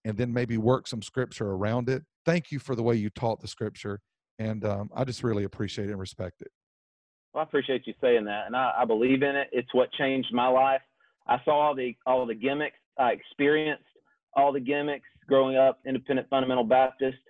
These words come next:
Speaker 2: and all the emotionalism and all the forty-eight verse altar calls, and that was the short ones. And,
Speaker 1: <laughs>
Speaker 2: uh, that, that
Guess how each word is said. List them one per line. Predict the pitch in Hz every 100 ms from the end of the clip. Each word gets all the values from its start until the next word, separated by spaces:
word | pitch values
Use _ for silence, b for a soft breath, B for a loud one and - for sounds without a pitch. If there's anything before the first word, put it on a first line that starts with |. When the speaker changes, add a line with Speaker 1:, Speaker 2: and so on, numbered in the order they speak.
| _ _ _ 110
Speaker 2:
and | 113 110 101
all | 127 127
the | 120
emotionalism | 120 139 139 135 131 127 127 123 127
and | 110
all | 113 127 127
the | 113 110 101 -
forty-eight | 135 131 131 127
verse | 123 123 117 -
altar | 120 123 127
calls, | - 127 127 127 127 - _ _ _ -
and | 113
that | 131
was | 120 107
the | -
short | 135 135 143
ones. | 135 131 _ _ _ -
And, | 120 180 113 113 104 104
Speaker 1:
<laughs> | 120
Speaker 2:
uh, | 113 107 101 - -
that, | 135 135 160 156 123
that | 156 170